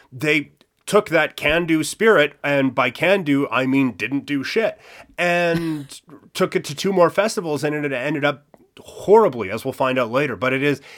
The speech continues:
it was, uh, it didn't really dawn on me at the time, and then you watch the documentary, you hear the people talk, and one of the guys comes across like the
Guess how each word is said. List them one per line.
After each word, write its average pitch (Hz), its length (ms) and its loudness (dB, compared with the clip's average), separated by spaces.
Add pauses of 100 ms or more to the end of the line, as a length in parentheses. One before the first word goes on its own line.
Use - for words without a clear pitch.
(120)
it 160 140 -4
was, 151 460 -4 (800)
uh, 139 140 -2
it 160 160 -2
didn't 220 180 2
really 180 200 0
dawn 143 240 2
on 156 120 0
me 151 100 -2
at 139 100 -2
the 131 40 -10
time, 147 440 -2
and 147 140 -2
then 147 140 2
you 139 80 4
watch 131 280 -2
the 165 80 -6
documentary, 135 560 0
you 120 120 -4
hear 151 200 -2
the 147 80 -4
people 127 260 -4
talk, 117 400 0
and 90 180 -12
one 165 200 4
of 139 60 2
the 113 100 -4
guys 87 280 0
comes 104 180 -8
across 95 400 -6
like 104 240 -4
the 92 240 -10